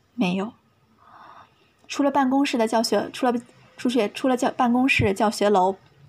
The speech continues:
我对着远处的天空默默地，出了办公室教学楼，我对着远，远处的天空默默地在心里说：“等着吧，我要你见证一个奇迹。”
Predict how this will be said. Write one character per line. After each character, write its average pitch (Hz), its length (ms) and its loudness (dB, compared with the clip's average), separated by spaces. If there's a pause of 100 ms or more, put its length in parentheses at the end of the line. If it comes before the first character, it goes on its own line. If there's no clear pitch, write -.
(380)
我 180 80 -4
对 214 120 0
着 208 120 2
远 196 200 0
处 - 140 -4
的 190 80 0
天 247 220 0
空 269 220 0
默 262 260 0
默 202 140 0
地， 220 240 -8 (800)
出 - 180 -2
了 240 80 4
办 240 180 2
公 254 180 2
室 202 340 2
教 220 180 -2
学 190 180 -2
楼， 196 280 2 (400)
我 190 100 0
对 214 160 2
着 214 80 2
远， 202 240 -2
远 202 180 0
处 - 140 -8
的 226 80 0
天 247 220 0
空 269 300 0 (280)
默 240 220 0
默 202 120 2
地 196 120 0 (240)
在 220 100 0
心 247 220 0
里 240 120 0
说 214 380 -2 (300)
：“等 294 160 -2
着 - 100 -2
吧， 196 280 -2 (260)
我 196 80 0
要 220 160 2
你 - 80 -4
见 220 260 -2
证 220 100 0
一 196 120 0
个 233 100 -2
奇 196 300 -6
迹。” 202 340 -2